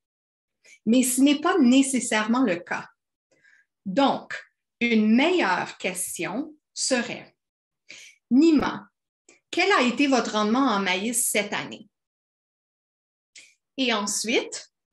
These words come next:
quels sont les facteurs qui ont affecté le rendement ? Donc déjà, dans la première meilleure question,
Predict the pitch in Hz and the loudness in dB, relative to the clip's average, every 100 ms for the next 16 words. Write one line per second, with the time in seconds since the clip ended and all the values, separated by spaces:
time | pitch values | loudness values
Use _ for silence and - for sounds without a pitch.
0 | _ _ _ - 269 262 359 330 233 175 | _ _ _ -2 -2 -2 -2 -4 -4 -6
1 | - 233 262 262 - 214 196 185 - 202 | -4 -4 -2 -4 -6 -4 -4 -6 -8 -12
2 | - 277 262 208 208 190 175 160 - _ | -6 -2 -2 -2 -6 -8 -10 -12 -12 _
3 | _ _ _ _ _ _ _ _ _ _ | _ _ _ _ _ _ _ _ _ _
4 | _ _ - - - - - 220 247 220 | _ _ -20 -20 -20 -20 -4 2 4 4
5 | 208 311 277 277 254 180 - _ _ _ | 4 4 4 2 2 0 -6 _ _ _
6 | _ _ - 190 269 302 262 - 262 247 | _ _ -12 -2 2 2 0 0 0 2
7 | 233 220 202 180 - 208 220 233 233 220 | 2 2 0 -2 -6 -2 2 2 2 2
8 | 208 202 - 170 185 - 185 240 | 0 -2 -8 -12 -12 -12 -8 -8